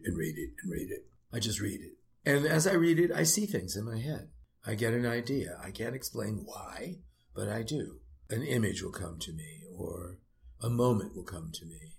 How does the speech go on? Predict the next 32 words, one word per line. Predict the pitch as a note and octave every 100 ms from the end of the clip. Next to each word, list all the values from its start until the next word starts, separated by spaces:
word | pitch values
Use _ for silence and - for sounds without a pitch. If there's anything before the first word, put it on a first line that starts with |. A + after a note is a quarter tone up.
| - -
And | A#2 A#2
I'm | A#2 A#2 A#2 A#2+ - - -
somewhat | - D#3 G3 -
suspicious | - - G2+ - G#2
of | F#2 G#2
them, | C#3+
but | C3+
I | B2+
listen | B2 B2 A#2+ A#2 -
to | - G2+
them. | C3 B2
I | A2+
let | A#2+ A#2+
them | B2 A2+ A2 A2+ - - _ -
sort | - B2+
of | A2+
germinate, | G#2 A2 G#2+ G2+ A2 C3+
and | B2
I | A#2+
keep | D3+ D#3
reading | D#3 D#3 D#3+
the | D#3+
play. | E3+ - - - - - - -
I | C3
mean, | C3+ G2+ A#2+ - -
it's | - -
Tom | - G#2+ A2
Stoppard, | - G#2+ F#2+ - G2 D#3
good | F#2 B2
luck. | C3+ - - - - - - -
I | A#2+
mean, | A#2+ B2 -